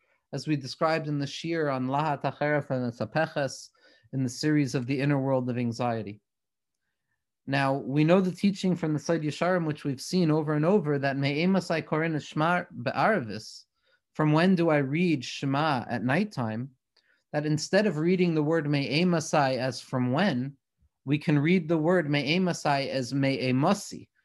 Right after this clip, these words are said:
from my fear, from my anxiety, from my existential stuckness and livedness in this world, is what propels me to read Kriyat Shema. That Torah Sheba'al Peh is a response to the human anxiety that is born out of time,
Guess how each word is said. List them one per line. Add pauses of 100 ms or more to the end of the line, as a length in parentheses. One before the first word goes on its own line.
(160)
from
my
fear,
from
my
anxiety, (420)
from
my
existential
stuckness
and
livedness
in
this
world, (320)
is
what
propels
me
to
read
Kriyat
Shema. (680)
That
Torah
Sheba'al
Peh
is
a
response
to
the
human
anxiety
that
is
born
out
of
time,